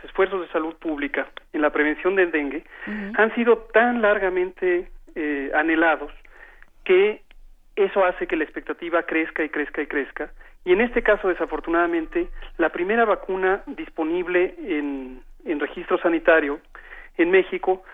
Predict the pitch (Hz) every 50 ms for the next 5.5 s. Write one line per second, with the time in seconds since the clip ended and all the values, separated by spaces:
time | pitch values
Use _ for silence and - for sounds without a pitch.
0 | - - - - 175 190 220 214 - 226 226 226 202 180 165 175 165 151 - -
1 | 151 - - 147 - - 156 - - 170 165 165 165 160 - - - 143 147 170
2 | - - - - - - - 160 139 147 151 151 - 151 147 160 156 185 196 185
3 | 165 160 160 - - - - - - - - - 160 156 151 - 151 - 180 180
4 | 175 175 165 156 170 165 165 165 165 156 - 160 156 160 151 143 - - 143 139
5 | 139 139 135 - 139 131 127 - - -